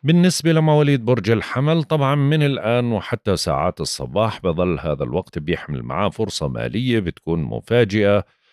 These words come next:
وبتدخل تحسين على ميزانيتكم، ممكن تعالج استحقاق مالي، ولكن ممكن يكون في زيادة في المصاريف أو صرف الأموال.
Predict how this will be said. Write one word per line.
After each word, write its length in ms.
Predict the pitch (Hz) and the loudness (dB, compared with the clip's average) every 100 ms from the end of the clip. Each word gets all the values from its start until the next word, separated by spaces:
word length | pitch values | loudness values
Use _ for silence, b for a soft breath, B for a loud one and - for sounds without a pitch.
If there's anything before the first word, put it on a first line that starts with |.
| _ | _
وبتدخل 600 | 127 147 127 156 - 143 | 0 0 0 -2 0 -2
تحسين 600 | 113 98 - 113 107 104 | 0 -4 -2 0 0 0
على 320 | 92 85 110 90 | -2 0 2 2
ميزانيتكم، 920 | 80 64 67 65 62 104 - 139 165 | 0 -2 -4 -4 -2 -4 0 -2 0
ممكن 560 | 131 58 65 - 67 | -2 -6 -8 -6 -6
تعالج 380 | 69 78 87 73 | -4 -2 0 -2
استحقاق 600 | 67 - 65 - 76 71 - | -4 -6 -10 -4 -4 -4 -6
مالي، 520 | 73 92 113 131 135 b b b _ | -2 2 2 0 -4 b b b _
ولكن 720 | 139 143 139 127 123 135 127 | -2 2 2 2 0 0 -2
ممكن 400 | 120 98 104 - | -2 -2 0 0
يكون 320 | 92 - 90 82 | 0 0 -2 -2
في 180 | 76 | -4
زيادة 440 | 67 71 76 113 95 | -6 0 2 2 0
في 100 | - | -2
المصاريف 680 | 120 127 - 113 104 110 - | -2 -2 0 0 0 -2 -4
أو 180 | 71 69 | -8 -4
صرف 320 | - 92 - | -4 -4 -4
الأموال. 720 | 67 55 90 90 131 104 50 | -6 -4 0 2 2 0 -6